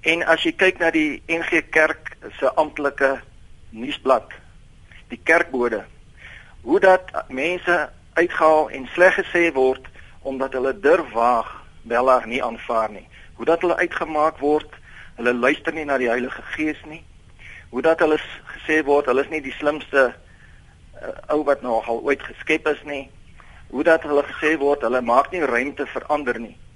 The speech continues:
Hoe dat hulle gesê word, hulle is rassisties. En Lenet, ek wil dit vir elkeen sê, dit gaan beslis nie oor kleur nie. Ons erken, dit was verkeerd om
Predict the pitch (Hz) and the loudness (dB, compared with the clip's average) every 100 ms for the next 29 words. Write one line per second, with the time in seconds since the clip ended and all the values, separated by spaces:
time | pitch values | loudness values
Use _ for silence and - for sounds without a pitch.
0 | - - - - - 143 170 170 165 - | -20 -20 -20 -16 -4 0 2 2 -2 -4
1 | 170 165 156 143 127 127 117 117 - 151 | -2 0 0 0 -2 -2 -2 -4 -4 -6
2 | - 98 - - - - - - 131 120 | -8 -16 -16 -20 -20 -20 -20 -16 -10 -4
3 | 120 143 190 - - - - - - 117 | -4 -2 -6 -8 -20 -20 -20 -20 -12 -12
4 | - 120 117 135 - 156 - 147 151 147 | -6 -6 -2 -4 -2 -4 0 0 0 -4
5 | 139 123 - 135 113 107 - - - - | -6 -6 -10 -4 -4 -4 -14 -20 -8 -2
6 | 160 - - 190 180 165 - 165 170 170 | -2 -2 2 2 2 -4 -4 -4 -4 -4
7 | 170 - 139 139 - - 156 156 139 113 | -10 -6 -6 -6 -12 -6 0 2 2 -2
8 | 104 - - - - - - - - - | -12 -20 -20 -20 -20 -20 -20 -20 -20 -20
9 | - 151 165 - 156 151 - 165 170 160 | -10 -6 -4 0 -2 -2 -4 -4 -4 -10
10 | - - - - - - - 120 - 139 | -18 -20 -20 -20 -20 -16 -10 -8 0 0
11 | 156 - 160 - - 156 165 - - - | 0 -4 -8 -8 -6 0 0 -2 -12 -20
12 | - - - - 123 | -20 -20 -18 -12 -12